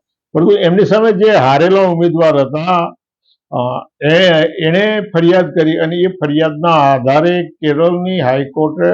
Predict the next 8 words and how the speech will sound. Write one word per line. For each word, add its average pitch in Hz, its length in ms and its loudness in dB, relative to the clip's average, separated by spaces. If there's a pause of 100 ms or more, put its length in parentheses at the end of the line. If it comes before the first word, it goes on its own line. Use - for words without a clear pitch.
આ 147 200 0
ભાઈની 139 500 -4
જે 151 200 -2
ખોટા 143 360 -4
પ્રમાણપત્રો 139 840 -4
હતા, 156 200 0
અનુસૂચિત 131 560 -8
જા-, 131 300 -2